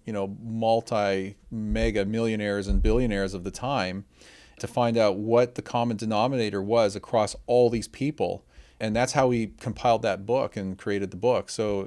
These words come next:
it sounds like you've done something very, very similar, which is great.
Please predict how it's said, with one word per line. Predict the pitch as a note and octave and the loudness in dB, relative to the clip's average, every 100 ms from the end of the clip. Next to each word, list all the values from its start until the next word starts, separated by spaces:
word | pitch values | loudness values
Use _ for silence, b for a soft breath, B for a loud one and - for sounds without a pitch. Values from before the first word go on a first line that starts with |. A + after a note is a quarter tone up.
| - | -10
it | |
sounds | - A#2 A#2 | -4 -2 -2
like | C3 | -4
you've | G#2+ G2 | -6 -4
done | A2 G2 | -4 -4
something | A#2 G#2 F#2 | -6 -6 -4
very, | A#2+ B2 | 0 0
very | G2 G2 F#2 | 0 -2 -4
similar, | A2 F#2 E2 - - b b b | -6 -4 -6 -8 -14 b b b
which | B2+ | -6
is | C3+ | -4
great. | G2 B2 - | 0 0 0